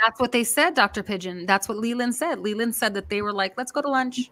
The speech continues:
After it was over. Me, I was horrified. Well, Leland also has another video in which he has done some undercover work, man. I was like, "I wanna go to Israel and be a spy." But he <laughs> went,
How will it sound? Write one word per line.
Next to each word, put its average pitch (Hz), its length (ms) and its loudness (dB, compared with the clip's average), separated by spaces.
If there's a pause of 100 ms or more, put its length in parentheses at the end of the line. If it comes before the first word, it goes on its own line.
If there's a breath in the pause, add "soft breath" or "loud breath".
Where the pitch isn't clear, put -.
After 190 240 2
it 214 60 0
was 208 160 0
over. 208 360 0
Me, 226 440 2
I 208 120 4
was 196 140 0
horrified. 220 800 -2
Well, 214 200 -2
Leland 330 380 -2 (100)
also 247 340 0
has 220 260 0
another 202 400 -4
video 185 500 -4 (460 soft breath)
in 214 180 0
which 208 220 0
he 214 160 -2
has 185 160 0
done 208 180 -2
some 196 280 0
undercover 196 560 0
work, 196 280 2
man. 185 200 2
I 214 100 2
was 208 120 -4
like, 190 260 -2
"I 262 100 -2
wanna 349 240 -2
go 202 180 0
to - 180 -6
Israel 180 300 -6
and 180 120 -8
be 175 100 -8
a 170 80 -8
spy." 185 680 -6 (340 loud breath)
But 226 140 2
he 349 320 10
<laughs> - 0 -
went, 214 520 4